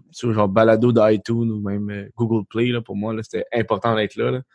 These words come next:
Puis j'ai tellement été content quand j'ai été accepté. J'ai fait, « Yeah, je suis là-dessus, check, c'est moi, c'est Chris, je suis sur iTunes. »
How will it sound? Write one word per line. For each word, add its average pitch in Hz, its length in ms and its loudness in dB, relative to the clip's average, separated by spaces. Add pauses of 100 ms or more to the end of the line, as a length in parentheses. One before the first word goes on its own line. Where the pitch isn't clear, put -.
(220)
Puis 113 140 -2
j'ai - 140 -6
tellement 131 220 6
été 127 140 2
content 127 240 2
quand 139 100 4
j'ai 123 60 2
été 123 100 0
accepté. 120 300 -4
J'ai 113 200 -4
fait, « - 160 -10
Yeah, 185 540 4
je - 60 -6
suis - 160 -6
là-dessus, 170 340 2
check, 131 180 2
c'est 170 220 -4
moi, 196 140 0
c'est 170 120 -4
Chris, 196 180 2
je 190 100 6
suis - 100 -20 (140)
sur 165 120 6
iTunes. » 196 460 2